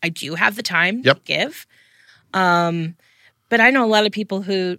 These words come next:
Speaker 1: who do have families that give as often as I
Speaker 2: Sure.
Speaker 1: do. So I think it's just, I, I am someone who has always felt that, um, if you can, you should, if it's helping other
Speaker 2: Mm-hmm.
Speaker 1: people.
Speaker 2: Yeah.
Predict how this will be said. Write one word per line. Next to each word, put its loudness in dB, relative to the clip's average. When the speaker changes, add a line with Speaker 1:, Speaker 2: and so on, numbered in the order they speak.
Speaker 1:
who -6
do -2
have -2
families -6
that -10
give -4
as -10
often -4
as -6
I -4
Speaker 2:
Sure. 0
Speaker 1:
do. -6
So -4
I -2
think -6
it's -10
just, -4
I, 2
I 2
am -2
someone -4
who -8
has -10
always -4
felt 0
that, -4
um, -2
if -4
you 0
can, 0
you -4
should, 0
if -2
it's -6
helping -2
other -4
Speaker 2:
Mm-hmm. 0
Speaker 1:
people. -2
Speaker 2:
Yeah. 0